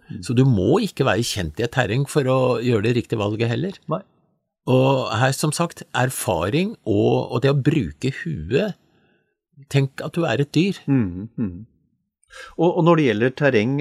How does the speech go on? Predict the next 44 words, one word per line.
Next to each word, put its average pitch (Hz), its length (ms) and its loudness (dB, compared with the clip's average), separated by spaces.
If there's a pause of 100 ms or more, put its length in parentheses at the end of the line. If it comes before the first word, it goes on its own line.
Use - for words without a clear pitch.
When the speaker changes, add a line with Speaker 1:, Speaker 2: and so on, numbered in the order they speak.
Speaker 1:
altså 131 500 0
sånn, 117 240 -2
sånn, 113 420 -4
litt 117 220 0
sånn 110 240 -2 (220)
flatt - 400 -2
terreng 120 320 2
kontra 117 400 -2
litt 117 240 -2
brattere - 560 -4
terreng, 135 320 -2 (320)
så - 180 0
er 104 120 4
det 127 40 4
jo 123 140 4
også, 131 180 -2 (720)
altså 123 220 -4
greit 95 340 2
å 139 60 0
ha 104 240 0
i 117 40 2
mente 117 440 -2
at, - 280 -4
ehm, 123 280 2 (220)
der 107 120 4
må 113 160 4
vi 131 80 4
jo 113 400 0
selvfølgelig 107 500 -2
også 104 200 -2
forholde 107 240 -4
oss 104 120 -6
til 120 100 -2
vind. 143 280 0 (520)
Ehm, 127 400 0 (260)
men, 131 180 0
men 143 160 0
der 117 280 6
er 107 160 4
det 139 100 -2
sånn 120 180 -2
at 143 120 0 (240)
når 135 300 2
vi, 135 140 -4